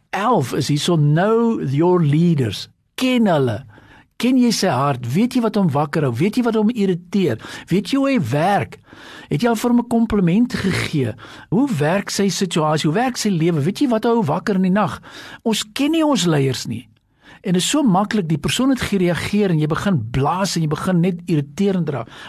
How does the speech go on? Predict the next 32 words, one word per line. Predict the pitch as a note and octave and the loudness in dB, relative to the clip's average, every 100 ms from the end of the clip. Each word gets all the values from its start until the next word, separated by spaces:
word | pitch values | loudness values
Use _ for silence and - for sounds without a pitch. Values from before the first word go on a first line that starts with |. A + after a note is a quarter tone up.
| - | -6
Maar | F3+ | -4
die | G3 | -2
eerste | C4+ B3+ B3+ | -2 -2 -4
st-, | - - | -6 -8
stap | - C4 B3+ | -4 -4 -2
nommer | C4+ F#3+ | 0 0
elf | F#3 F3 | 0 -2
is | D#3+ | -2
know | D#3 C#3+ G#3 | -2 0 2
your | G3+ F#3+ | 2 0
leaders. | F3+ F#3+ A2+ G2+ - - - - - - - - _ - | 0 -2 -2 -8 -12 -20 -20 -20 -20 -20 -20 -20 _ -8
Stap | - - C#4 E4+ | -6 -2 -2 0
nommer | E4 D#4 | -2 0
twaalf | A#3 G#3+ G3 | 0 2 2
is | F#3 - | 0 -2
fear | - - C4+ C#4+ C4 | -6 0 2 4 4
the | G3+ | 4
Lord. | G#3+ G3+ G#3+ B3+ A3 A#2+ - - - | 4 4 4 4 4 2 -6 -20 -10
Is | - | -4
dit | G#3+ | -2
nie | C#4 | 0
belangrik | C4+ G3 F3 D3+ C#3+ | 2 2 2 0 -2
nie? | C#3+ | -2
Hoor | B2 E3 | 2 0
wat | A3 A#3+ | 0 0
hy | |
sê | G#3 - - G#3+ | -2 -2 0 2
in, | E3+ D#3 | 2 0
in | - C#3+ C#3 - - | 0 -2 -2 -8 -12
Spreuke | - - G3+ G3 F3 | -10 -2 0 2 2
negentien | D3+ F3 F3+ D#3+ | 2 2 2 0
drieëntwintig. | C#3+ D#3 C#3 D3 B2+ B2 | 0 0 0 -2 -2 -4